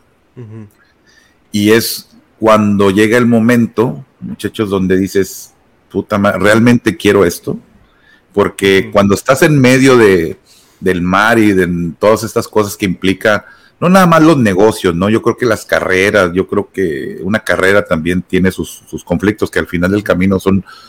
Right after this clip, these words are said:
Speaker 2: son esfuerzos así muy, muy fuertes. Yo creo que,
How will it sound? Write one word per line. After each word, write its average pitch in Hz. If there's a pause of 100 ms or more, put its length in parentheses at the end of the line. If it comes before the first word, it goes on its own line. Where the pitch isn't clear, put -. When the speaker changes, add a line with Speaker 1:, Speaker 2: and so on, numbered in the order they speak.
(140)
Speaker 2:
son 95
esfuerzos 107
así 104
muy, 98
muy 95
fuertes. 95 (380)
Yo 113
creo 135
que, 139